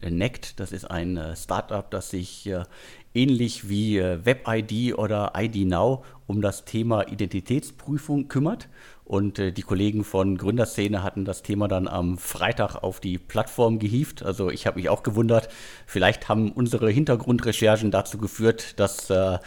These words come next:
das Team von Alstin gesagt hat, „Jetzt wollen wir es doch irgendwie mit ein paar Infos aus unserer Hand, äh, veröffentlichen“, weil das macht man sonst nicht am Freitag vor Pfingsten,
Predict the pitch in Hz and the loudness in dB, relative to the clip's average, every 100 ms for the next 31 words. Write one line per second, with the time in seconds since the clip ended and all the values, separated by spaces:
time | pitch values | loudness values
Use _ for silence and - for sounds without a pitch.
0 | - - - 92 - 117 120 120 101 95 | -12 -16 -4 -4 -2 2 2 4 2 4
1 | 101 - 104 95 95 98 - 107 98 - | 2 2 0 2 2 2 2 -2 0 -2
2 | 92 - 98 95 - 107 - - 98 98 | 0 2 4 2 2 2 2 0 -2 0
3 | 95 92 95 - 95 92 92 98 90 - | -2 0 -2 -2 -2 -2 -2 2 4 4
4 | 107 - 92 - - 92 135 120 113 98 | 0 0 -2 -2 -4 0 2 4 6 6
5 | 104 110 - - 113 101 95 98 95 - | 4 2 -2 -6 -4 -2 -2 -2 0 4
6 | 113 123 120 120 127 117 113 - - 92 | 4 4 2 2 2 0 0 -4 -2 0
7 | 92 98 - - 95 98 98 113 123 - | 0 -4 -6 -2 -2 -2 -2 -2 -2 -2
8 | 95 98 - 120 123 113 - - 107 131 | -2 -2 2 4 4 4 2 0 2 4
9 | 151 151 139 131 | 2 4 0 0